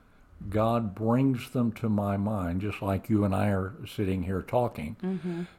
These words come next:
Speaker 1: God brings them to my mind whenever I need 'em.
Speaker 2: Mm.
Speaker 1: And I can meditate on 'em.
Speaker 2: Mm-hmm.
Speaker 1: And I can say, you know, when I have that anxious thought,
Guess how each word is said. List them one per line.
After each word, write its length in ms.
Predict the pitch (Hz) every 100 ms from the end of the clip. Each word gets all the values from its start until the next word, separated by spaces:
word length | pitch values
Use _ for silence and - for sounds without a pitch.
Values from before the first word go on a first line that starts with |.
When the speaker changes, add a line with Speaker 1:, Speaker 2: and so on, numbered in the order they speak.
| -
Speaker 1:
God 300 | 117 110 104 101
brings 500 | 113 135 139 123 -
them 200 | 113 98
to 160 | -
my 260 | 98 95 95
mind 640 | 98 107 104 90 85 85 - - _ _ _ -
whenever 520 | 104 104 101 101 98
I 100 | 98
need 240 | 104 98
'em. 180 | 78 76 - _ - _ 170
Speaker 2:
Mm. 200 | 165 147 - - -
Speaker 1:
And 140 | 98
I 100 | 98
can 240 | 95 101 98
meditate 540 | 104 107 101 98 82
on 240 | 82 80 98
'em. 120 | 92 - -
Speaker 2:
Mm-hmm. 480 | 165 160 165 160 160
Speaker 1:
And 140 | 95
I 100 | 98
can 220 | 101 101 90
say, 480 | - 107 98 92 - - _ -
you 80 |
know, 160 | 95 90
when 140 | 113 107
I 80 | 98
have 280 | 104 104
that 180 | 101 101
anxious 420 | 101 101 - 98 -
thought, 420 | 110 101 113 131